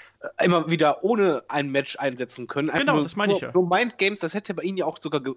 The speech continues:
Speaker 1: funktioniert, weil er, weil er das konnte. Wie gesagt, also ich fand auch, er hat ja auch connected mit der Crowd. Es hat ja alles funktioniert. Das Problem war einfach nur dann,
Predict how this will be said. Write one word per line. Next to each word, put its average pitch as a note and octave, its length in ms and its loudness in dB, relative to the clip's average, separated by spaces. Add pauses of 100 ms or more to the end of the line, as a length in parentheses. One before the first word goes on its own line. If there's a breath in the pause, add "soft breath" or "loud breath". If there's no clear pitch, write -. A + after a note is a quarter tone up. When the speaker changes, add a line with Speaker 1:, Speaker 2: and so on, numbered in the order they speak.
(120)
Speaker 1:
funktioniert, E3+ 600 -2
weil B2 80 4
er, B2+ 180 0
weil B2+ 140 0
er B2+ 40 4
das B2 140 -2
konnte. A#3+ 460 -2
Wie D#3 100 -2
gesagt, G#3 180 0
also E3 160 0
ich E3 100 -6
fand A3+ 180 -2
auch, F#3 180 -2 (580 loud breath)
er D#3+ 160 -2
hat G3+ 140 0
ja A3+ 100 4
auch G3+ 160 2
connected G3 460 -6
mit C3+ 100 -18
der A#2+ 80 -2
Crowd. A#2 280 -8
Es C3 80 -6
hat G3 120 -4
ja F3 100 0
alles F3+ 220 0
funktioniert. F#3 460 -8
Das - 120 -8
Problem G3 300 0
war E3 220 2
einfach E3+ 200 -6
nur E3 100 -2
dann, D#3+ 160 0